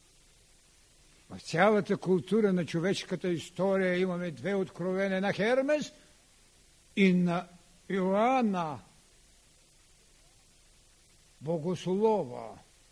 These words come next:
получено от неговият Господ. Исус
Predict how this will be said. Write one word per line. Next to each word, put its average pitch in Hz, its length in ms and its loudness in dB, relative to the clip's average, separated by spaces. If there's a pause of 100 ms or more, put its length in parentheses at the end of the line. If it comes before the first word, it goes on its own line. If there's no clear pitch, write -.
(560)
получено 147 920 -6 (640)
от 139 200 -14
неговият 165 840 -8 (1000)
Господ. - 500 -20 (1300)
Исус 165 500 -12